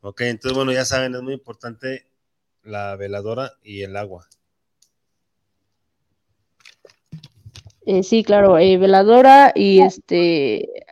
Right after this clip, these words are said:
Speaker 2: y agua y, pues, su fotografía para que ellos vean que aún, eh, pues, ustedes
Speaker 1: Sí.
Speaker 2: los recuerdan.
Speaker 1: Sí, la foto. Él es Mario Minor Reyes, este, falleció en septiembre del dos mil dieciséis y su hijo Mario Minor pregunta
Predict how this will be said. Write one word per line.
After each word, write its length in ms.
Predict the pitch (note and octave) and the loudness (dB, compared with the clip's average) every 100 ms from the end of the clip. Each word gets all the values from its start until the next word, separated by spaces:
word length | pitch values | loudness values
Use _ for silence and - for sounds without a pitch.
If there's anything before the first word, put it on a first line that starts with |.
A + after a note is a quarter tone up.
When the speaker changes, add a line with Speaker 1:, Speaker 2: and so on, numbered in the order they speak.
| - | -6
Speaker 2:
y 160 | G#3+ | 2
agua 420 | G#3+ A#3+ B3+ C#4+ C#4 | 4 6 6 6 4
y, 80 | |
pues, 180 | - G#3+ | 2 0
su 80 | A#3 - | 0 0
fotografía 600 | A3+ A#3+ B3 A#3+ D4+ C#4 | 0 2 4 4 4 4
para 200 | A#3+ G3+ | 4 2
que 200 | - G#3+ | 2 2
ellos 280 | A3 A#3 A3 | 4 4 4
vean 260 | A3+ A3+ | 2 2
que 160 | A3+ A3 | 2 4
aún, 280 | G#3 G#3+ G#3+ | 4 4 2
eh, 380 | G#3 G3+ - - - | 2 0 -4 -10 -8
pues, 160 | G3+ | -6
ustedes 260 | F#3+ G#3+ G#3+ | -2 2 2
Speaker 1:
Sí. 60 | |
Speaker 2:
los 120 | G#3 F#3 | 2 -2
recuerdan. 520 | F#3 G#3+ F#3 F3 E3+ _ _ | -2 0 0 -2 -10 _ _
Speaker 1:
Sí, 360 | _ - - G#2+ | _ -16 -12 -10
la 140 | G#2 | -10
foto. 380 | G#2 G#2+ A2 G2+ _ _ _ _ _ | -12 -12 -14 -20 _ _ _ _ _
Él 260 | A#2 B2 C3+ | -6 -2 0
es 300 | D3 D3+ D3 | 0 -2 -6
Mario 540 | B2+ B2 C3+ D3 D3+ B2 | -6 -4 -4 -6 -10 -14
Minor 460 | A2 A2 A#2+ B2 _ | -14 -12 -12 -14 _
Reyes, 680 | A#2 B2+ A#2 A#2+ D3+ - G#2 - - A#2+ - _ | -14 -10 -10 -12 -14 -16 -16 -16 -16 -20 -20 _
este, 680 | F2+ F2+ _ - F#2 F#2 F#2 | -20 -20 _ -18 -18 -18 -20
falleció 420 | G2 G2 - G#2 | -18 -16 -16 -18
en 100 | A2+ | -18
septiembre 500 | A#2 - A#2 A2+ A#2+ | -18 -14 -14 -12 -12
del 120 | A2+ | -12
dos 120 | G#2 | -12
mil 140 | G#2 A2 | -14 -12
dieciséis 500 | A#2+ A2+ B2 C3 - | -14 -12 -10 -12 -12
y 380 | B2 C3 C#3+ - _ _ _ _ - | -10 -10 -10 -14 _ _ _ _ -16
su 200 | - B2+ | -6 -4
hijo 240 | C#3 D#3+ | -2 -4
Mario 300 | C#3+ C#3 C#3+ | -4 -6 -6
Minor 340 | C#3+ C3 B2 | -10 -10 -12
pregunta 800 | - B2+ A#2 A#2 - B2 B2+ C3 | -12 -14 -14 -16 -8 -6 -6 -10